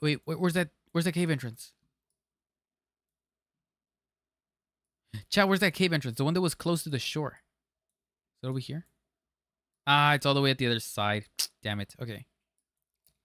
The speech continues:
Okay, so, so, so, so, so, this looks pretty nice. I like the swamp on this side because that's free sanity. And I also, there's two deserts on both sides. That's big. That's huge. That's amazing. Okay.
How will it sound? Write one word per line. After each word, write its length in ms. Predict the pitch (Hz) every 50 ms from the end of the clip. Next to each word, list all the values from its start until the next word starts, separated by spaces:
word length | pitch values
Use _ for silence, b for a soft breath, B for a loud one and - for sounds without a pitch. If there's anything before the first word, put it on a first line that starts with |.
| _ _ _ _ _ _ _ _ _ _ _ _ _ _ _ _ _ _ -
Okay, 200 | 151 143 165 156
so, 560 | 147 - 151 143 143 143 143 143 143 143 143 135
so, 200 | - - 143 131
so, 160 | - 139 135
so, 260 | 131 - 139 135 131
so, 380 | - - - 139 135 135 135 135
this 240 | 135 147 151 -
looks 180 | - 240 - -
pretty 220 | - - 180 165
nice. 600 | 135 120 113 113 120 117 113 98 104 - - - - _ _ _ _ _ _ _ -
I 80 | 123
like 180 | 135 160 175 -
the 80 | 208 170
swamp 380 | - - - 147 151 151 147
on 140 | 143 127 117
this 160 | 113 123 120
side 240 | - 160 175 180 156
because 200 | 143 135 139 120
that's 180 | 123 117 - -
free 360 | - - - 156 175 202 202
sanity. 600 | - - - 139 143 147 135 110 107 98 98 - _ _ _ _ _ _ _ _ _ _ _
And 120 | - 131 143
I 120 | 143 139
also, 460 | - - 160 170 - - 190 170 - _ _ _ _ _ -
there's 240 | 208 240 214 -
two 220 | - - 262 269 254
deserts 300 | 220 240 226 233 233 208
on 120 | 220 202
both 240 | 165 208 214 190 -
sides. 360 | - - 185 165 135 117 - -
That's 240 | 151 151 147 - -
big. 320 | - - 135 131 110 104
That's 180 | - 117 113 -
huge. 460 | - - - 131 120 110 101 - -
That's 160 | - 117 -
amazing. 560 | 127 117 117 117 120 120 117 107 107 101 98 - _ _ _ _ _ _ _ _ _ _ _ _ _ _ _ _ - - - _ _ _ _ _ _ - 139
Okay. 280 | 123 135 117 104 -